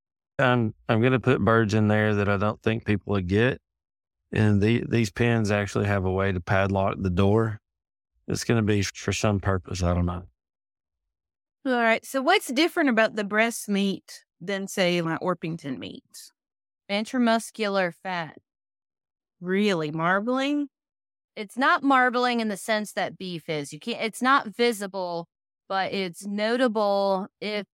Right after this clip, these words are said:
Speaker 3: your taste buds are open for the eating experience to notice various levels of juiciness to the meat. And their genetic propensity to layer on fat, while not one hundred percent consistent within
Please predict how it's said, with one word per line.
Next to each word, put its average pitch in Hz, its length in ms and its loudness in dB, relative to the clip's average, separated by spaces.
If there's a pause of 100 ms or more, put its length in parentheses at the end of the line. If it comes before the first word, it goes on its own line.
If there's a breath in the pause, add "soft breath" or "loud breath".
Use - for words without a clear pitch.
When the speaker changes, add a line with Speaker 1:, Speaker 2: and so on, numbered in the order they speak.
(140)
Speaker 3:
your 180 380 -4
taste 214 440 -12
buds 185 320 -4
are 170 140 -8
open 196 420 -4
for 185 140 -8
the 165 220 -8
eating 190 240 0
experience 185 960 -4
to 180 120 -14
notice 180 600 -4 (340)
various 175 460 -4
levels 170 360 -2
of 151 80 -8
juiciness 170 680 -8
to - 180 -12
the 165 100 -6
meat. 156 280 -2 (760)
And 160 360 0
their 165 440 2
genetic 196 440 0
propensity 185 560 -6
to 170 140 -10
layer 170 280 -2
on 156 180 0
fat, 175 440 -2 (360)
while 175 240 0
not 180 380 2
one 185 220 0
hundred 170 280 -2
percent 170 440 -6
consistent 170 680 -8
within 185 760 -2